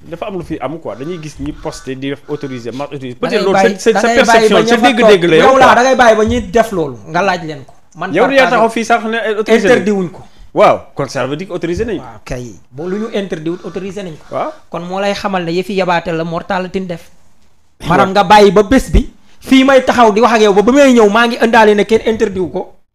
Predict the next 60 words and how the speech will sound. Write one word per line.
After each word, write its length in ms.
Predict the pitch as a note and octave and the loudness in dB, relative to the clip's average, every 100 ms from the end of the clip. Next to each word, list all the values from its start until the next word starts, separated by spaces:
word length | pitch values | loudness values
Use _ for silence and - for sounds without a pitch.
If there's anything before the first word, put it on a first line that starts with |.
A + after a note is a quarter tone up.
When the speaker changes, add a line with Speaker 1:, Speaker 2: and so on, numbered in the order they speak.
| _ | _
Speaker 2:
ba 140 | F3 G#3 | 0 0
fii 180 | A#3+ A3 | 0 -4
nii 140 | G#3 | -4
ci 80 | G#3+ | -4
plateau 340 | G#3+ G#3 G3+ | -2 -2 -4
bi 80 | F3+ | -6
laa 160 | F3 F#3 | -6 -6
ko 80 | |
defee. 260 | E3+ D#3 F#4 - _ _ _ - D#3 | -10 -12 -16 -20 _ _ _ -10 0
Ñu 120 | G3+ | 4
brandiraan 560 | F#3+ A#3+ B3 A3+ G#3+ G3+ | 6 6 4 4 4 2
ma 100 | F#3+ | -2
mbir 180 | F3+ F3 | -4 -4
mi 80 | F3 | -4
wane 240 | G3+ F#3+ | -6 -6
ne 80 | F3+ | -8
interdit 340 | G3+ F#3+ F#3 F3 | -10 -8 -8 -8
nañ 140 | E3+ - | -10 -12
ko. 100 | - | -10
Li 120 | E3+ | -8
mooy 180 | A#3 G#3+ | -6 -6
yabaate 400 | F3+ F3+ G#3 E4+ | -6 -6 -6 -6
quoi. 140 | - D#3+ - D#3 | -8 -8 -10 -8
Li 100 | E3+ | -4
mooy 180 | A3+ G3+ | -2 0
réew 180 | G#3+ | 0
ñu 140 | G3+ G3 | -2 -6
jox 120 | G3+ | -8
la 100 | F#3+ | -10
ko. 80 | F3+ | -8
Speaker 1:
Mais 120 | F3+ | -6
Speaker 2:
Nga 40 | C#3 | -4
Speaker 1:
est-ce 80 | G#3 | -6
Speaker 2:
koy 80 | |
Speaker 1:
que, 140 | C3+ C#3+ | -8 -12
est-ce 100 | - | -8
que 60 | |
moom 180 | C#3 C#3 | -8 -6
moo 120 | C#3 C3+ | -8 -8
ko 80 | B2+ | -10
autorisé 280 | B2+ A#2+ | -10 -8
woon 80 | A#2+ | -8
après 160 | A2+ A#2+ | -10 -12
mu 120 | A2+ | -12
interdire 340 | A2+ G#2 G2+ A2+ | -12 -12 -14 -4
ko? 80 | F#3+ | -4
Speaker 2:
Waxuma, 320 | A3+ G#3+ E3 | -2 -6 -4
Speaker 1:
Interdit, 300 | F3 F#3 A3 | -2 0 2
Speaker 2:
moom 160 | C4+ B3+ | 2 2
warut 240 | C#4+ C#4 | 2 2
a 60 | F#3 | 2
autoriser, 100 | G3+ C4+ C4 | 4 6 6
Speaker 1:
autorisation 340 | C4+ B3+ B3 B3+ | 4 4 2 2
bi. 40 | |
Speaker 2:
autorisé 360 | C4 D4+ C#4 C#4 | 2 0 2 0
wul. 180 | B3 | 0
Ndeyu 300 | G3 A#3 D4+ C#4 | 0 0 2 2
àtte 260 | C4+ C4 | 2 2
ji 60 | A#3 | 0
mooy 180 | A#3 | -2